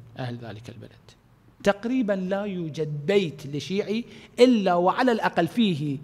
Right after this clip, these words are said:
في السنة يوم واحد مجلس، على الأقل. أو أيام. ملايين طبعا هناك من الشيعة،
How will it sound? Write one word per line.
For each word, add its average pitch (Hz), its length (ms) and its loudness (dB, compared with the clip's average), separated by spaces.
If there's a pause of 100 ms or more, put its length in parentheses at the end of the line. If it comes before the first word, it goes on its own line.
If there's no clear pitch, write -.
(200)
في 190 80 0
السنة 190 340 0
يوم 214 400 4
واحد 254 240 4
مجلس، - 540 -6 (420)
على 349 160 4
الأقل. - 400 0 (1080)
أو 190 120 8
أيام. 156 280 2 (1400)
ملايين 180 380 4
طبعا 170 220 -6
هناك 143 460 -14
من 143 80 -12
الشيعة، - 320 -18